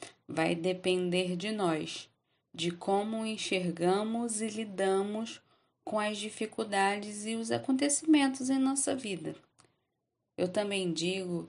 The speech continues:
que não estou fazendo esse episódio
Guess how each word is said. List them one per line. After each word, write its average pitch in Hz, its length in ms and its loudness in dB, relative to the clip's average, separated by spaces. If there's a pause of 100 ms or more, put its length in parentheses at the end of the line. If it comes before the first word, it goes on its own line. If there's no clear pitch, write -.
que - 160 -2
não 196 340 0
estou 202 460 -4
fazendo 175 1080 2
esse 170 260 0
episódio 170 800 2